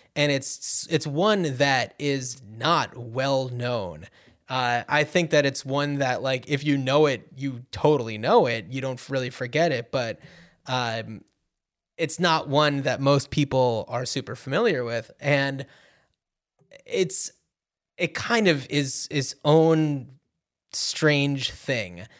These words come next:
And, you know, a lot of people know Better Off Dead. And then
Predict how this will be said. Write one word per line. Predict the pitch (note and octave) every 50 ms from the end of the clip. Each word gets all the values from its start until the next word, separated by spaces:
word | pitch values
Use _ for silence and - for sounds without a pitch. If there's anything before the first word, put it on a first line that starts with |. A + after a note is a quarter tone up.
| _ _ _ _ -
And, | D3 C#3+ C#3 C#3 C#3 C#3 C#3 C#3 C3+ C3+ -
you | - E3 F3
know, | E3 D#3 D3+ D3 D3+
a |
lot | D#3+ F3 F3
of | D#3
people | D#3 E3 D3 D3
know | C#3 C#3+ C3+
Better | - C#3+ C3+ B2+ B2 B2
Off | A2+ A2+ A#2+ - -
Dead. | - G3+ G3 F3 D3+ C#3 C3+ C3 B2 B2 A#2+ - _ _ _ _
And | - C#3 C#3 C3+
then | C#3 C3+ C3+ C3 C3 B2+ B2 G#2